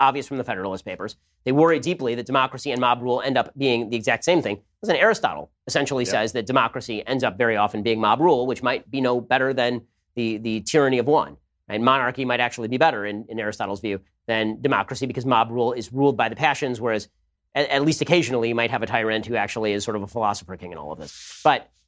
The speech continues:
Speaker 1: the, the founders weren't happy with this. This is why they like checks and balances. People who talk about pure democracy, "We live in a democracy, why do we have the Electoral College and the Senate of the United States? Why do we have federalist systems of subsidiarity? Why do we do any of these things?"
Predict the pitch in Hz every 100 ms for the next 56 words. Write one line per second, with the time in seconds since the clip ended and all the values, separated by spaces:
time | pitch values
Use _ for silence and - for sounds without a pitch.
0 | _ _ _ _ _ 143 147 139 151 220
1 | 254 208 202 240 120 90 95 143 127 143
2 | 175 170 165 180 156 160 160 113 - 85
3 | - 208 190 160 160 147 156 113 - 170
4 | 147 135 135 139 139 110 120 147 156 143
5 | 139 131 131 123 120 151 143 139 135 131
6 | 135 131 127 120 107 104 107 110 156 143
7 | 131 135 127 127 113 - 131 107 123 147
8 | 147 143 - _ _ _ - 185 180 160
9 | - 170 - 104 101 98 90 127 190 156
10 | 147 143 98 120 170 180 156 185 139 113
11 | 101 - 76